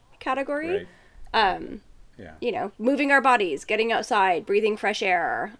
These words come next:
Speaker 1: like, t-, you know, going for a walk around the neighborhood. I think those are the things that we should be doing every day anyways. <laughs> So, um, I think it's a, it's a good time for us to sort of,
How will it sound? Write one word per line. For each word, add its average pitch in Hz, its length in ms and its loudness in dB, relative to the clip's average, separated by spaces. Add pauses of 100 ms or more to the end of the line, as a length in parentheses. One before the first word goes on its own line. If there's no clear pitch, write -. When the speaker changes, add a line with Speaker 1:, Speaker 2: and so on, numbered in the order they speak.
(140)
Speaker 1:
like, 190 180 -4
t-, - 200 -12
you 208 80 0
know, 170 320 -2 (300)
going 208 160 0
for 214 100 -4
a - 20 0
walk 196 220 0
around 196 140 -2
the 190 80 -2
neighborhood. 185 420 -4
I 165 80 -4
think 196 360 -8 (640)
those 214 380 2
are 226 80 6
the 214 120 0
things 196 260 0
that 202 80 2
we 202 80 2
should 208 200 0
be 208 60 2
doing 202 280 2
every 202 260 2 (100)
day 185 300 -2
anyways. 254 640 2 (180)
<laughs> - 560 4 (1300)
So, 185 480 4
um, 180 460 2
I 226 100 4
think 247 160 0
it's 254 100 -2
a, 247 160 0 (120)
it's 220 160 -4
a 226 60 4
good 214 220 -2
time 214 320 -2
for 208 100 -2
us 175 200 0
to 175 120 -6
sort 175 200 -6
of, 170 340 -6